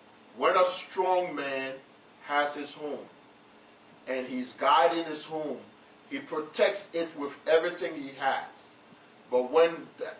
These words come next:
he who is stronger comes, he is able to conquer the strong man and spoil his goods." Jesus was giving us an illustration concerning the devil as a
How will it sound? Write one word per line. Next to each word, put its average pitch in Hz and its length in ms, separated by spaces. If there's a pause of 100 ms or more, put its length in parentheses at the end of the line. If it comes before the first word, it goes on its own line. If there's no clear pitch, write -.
he 214 220
who 196 280
is 226 180 (360)
stronger 180 480 (760)
comes, - 440 (480)
he 139 140
is - 180
able 160 260
to 143 100 (120)
conquer 208 420
the 131 80 (160)
strong 131 320
man 110 280 (360)
and 117 100 (180)
spoil 131 260
his 120 280
goods." 107 300 (560)
Jesus 208 540
was 175 240
giving 190 280
us 170 200
an 156 200
illustration 165 760
concerning 143 500
the 120 160
devil 151 440 (380)
as - 140
a 127 80